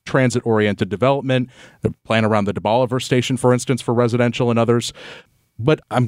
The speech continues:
I'm getting at the, the Saint Louis perception of the, the natives in Saint Louis, and just how do you get people excited about transit, whether they ride it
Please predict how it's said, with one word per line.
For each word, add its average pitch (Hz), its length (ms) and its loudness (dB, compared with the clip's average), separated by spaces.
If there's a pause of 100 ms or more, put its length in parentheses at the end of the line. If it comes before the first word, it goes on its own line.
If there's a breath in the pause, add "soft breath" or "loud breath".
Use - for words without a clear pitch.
I'm 131 100 -2
getting 143 280 0
at 127 220 -2
the, 127 140 2
the 123 140 -6
Saint 156 320 0
Louis 139 240 -2
perception 127 640 -2
of 101 120 -2
the, 107 220 0
the 113 100 -4
natives 120 420 0
in 120 80 -2
Saint 123 220 -2
Louis, 123 200 0
and 127 100 -2
just 131 140 0
how 170 120 0
do 254 80 -4
you 240 60 -4
get 175 140 0
people 156 280 0
excited 131 600 0 (400 soft breath)
about 117 360 0
transit, 120 400 0
whether 127 200 0
they 117 140 0
ride 127 300 0
it 143 100 -2